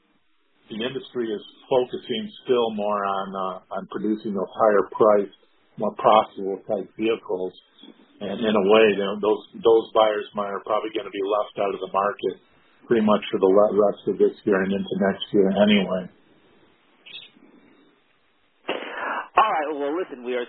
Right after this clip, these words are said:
Speaker 2: certainly seeing, uh, challenges in the short term, and I think we're gonna continue to see them. But a-, as challenging as the short term is, intermediate and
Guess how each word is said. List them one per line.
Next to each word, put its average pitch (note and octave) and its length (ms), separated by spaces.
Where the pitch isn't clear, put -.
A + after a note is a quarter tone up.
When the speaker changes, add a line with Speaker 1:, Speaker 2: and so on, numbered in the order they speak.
Speaker 2:
certainly D3+ 400
seeing, B2 480
uh, G#2 480
challenges A#2 560
in G#2 80
the F#2 160
short G2+ 320
term, G2 260
and F2+ 140
I F2+ 80
think G2 160
we're F#2 160
gonna E2+ 240
continue A#2 560
to F2 100
see A#2 240
them. D#2+ 160
But C#3 100
a-, D#3 320
as C#3+ 40
challenging G#3 340
as D3 140
the - 80
short D#3+ 320
term C3 260
is, A#2+ 460
intermediate G#3 680
and C#3 80